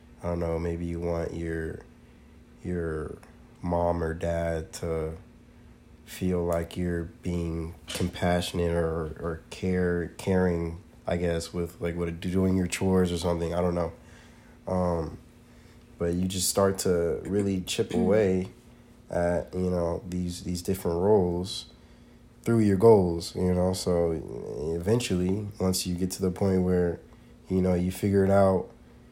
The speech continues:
Speaker 1: exactly the type of person you wanna be,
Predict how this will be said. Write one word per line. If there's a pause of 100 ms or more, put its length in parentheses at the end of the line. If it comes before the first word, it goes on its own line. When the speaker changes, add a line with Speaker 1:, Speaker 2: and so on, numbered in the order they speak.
(160)
Speaker 1:
exactly
the
type
of
person
you
wanna
be,